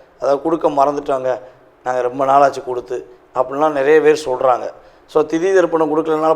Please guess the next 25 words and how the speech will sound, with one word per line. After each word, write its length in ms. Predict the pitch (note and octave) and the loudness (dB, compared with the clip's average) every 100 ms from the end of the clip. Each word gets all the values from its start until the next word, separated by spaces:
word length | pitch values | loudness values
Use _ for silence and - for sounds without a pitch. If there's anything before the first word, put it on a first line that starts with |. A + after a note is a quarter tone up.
| D#3+ | 0
பல 240 | E3+ G3+ | 2 2
பிரச்சனையை 580 | G#3 E3+ D#3 F#3+ D#3+ C#3+ | 0 -10 -4 -4 -4 -8
சந்திக்காங்க. 420 | B2+ B2 G2+ - _ _ _ _ _ _ | -8 -12 -14 -16 _ _ _ _ _ _
நல்ல 440 | A2 C#3 F#3+ A#3+ | -8 -8 -2 0
ஜாதகம் 420 | A3 E3 E3+ F#3 E3+ | 2 4 4 2 -2
சூப்பரா 360 | F3+ F3+ F3 F3 | -8 -6 -2 -2
இயங்கும், 480 | D#3 D#3+ D3+ A#2 - _ _ | -2 -4 -6 -10 -14 _ _
ஆனா 160 | D3 | -4
என்ன 220 | E3 F3 | -4 2
ஆகும், 340 | F#3 E3+ C3 F#2 - | 4 4 0 -4 -6
அவங்களுடைய 260 | C3+ C3+ | -4 -2
வாழ்க்கையில 760 | B2+ C3 D#3+ D#3+ D#3+ D#3 C3 C#3+ | 0 2 2 2 2 4 4 0
எப்ப 200 | C#3 D3+ | -2 -2
பார்த்தாலும் 600 | D3 D3+ D#3+ E3+ E3+ C#3+ - - | -2 2 4 4 2 -2 -14 -8
ஒரு 160 | C3 | -8
பிரச்சனை 360 | C3 C#3 - D#3+ | -6 -4 -2 -2
இருந்துக்கிட்டே 340 | C#3 C#3 C#3 | -2 -6 0
இருக்கும், 400 | D3 B2+ B2+ C3 C3 - _ _ | 0 0 -4 -4 -6 -20 _ _
குடும்ப 280 | F3 F#3+ F3+ | 2 4 4
ஒற்றுமை 460 | D3+ D3+ F3+ F3+ | 2 0 -2 2
இருக்காது, 680 | D3 - C3+ B2+ B2+ B2 A#2+ - _ _ | 2 2 0 2 0 -6 -8 -16 _ _
நிறைய 360 | D#3 G#3 G#3+ | 2 6 6
பிரச்சனையை 440 | G#3 D#3 E3+ E3+ D#3+ | 4 -8 -6 -6 -6
சந்திப்பாங்க. 520 | C#3 B2+ B2+ A2 F#2+ - _ _ _ | -8 -10 -14 -14 -14 -20 _ _ _
அப்ப 440 | A#2+ - C3+ D#3+ | -6 0 2 2